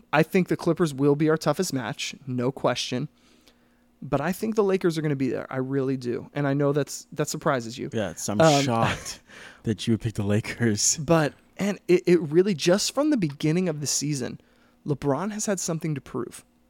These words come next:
Speaker 1: This
Speaker 2: Yeah.
Speaker 1: revenge season, washed king, he has something to prove. And, and I, f-, we forget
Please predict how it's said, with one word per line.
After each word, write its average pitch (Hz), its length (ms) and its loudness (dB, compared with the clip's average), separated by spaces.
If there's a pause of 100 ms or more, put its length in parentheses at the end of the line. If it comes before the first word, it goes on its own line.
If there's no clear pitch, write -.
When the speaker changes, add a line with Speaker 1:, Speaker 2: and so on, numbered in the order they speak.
(320)
Speaker 1:
This - 140 -6
Speaker 2:
Yeah. 156 80 -2
Speaker 1:
revenge 143 340 0
season, 156 720 0
washed 135 420 0
king, 151 460 2 (880)
he 226 380 -2
has 170 280 -6
something 165 340 -2
to 131 80 -4
prove. 131 480 -2
And, 143 120 -2 (320)
and - 180 -2
I, 151 80 -8
f-, - 260 -14 (640)
we 208 240 4
forget 151 560 0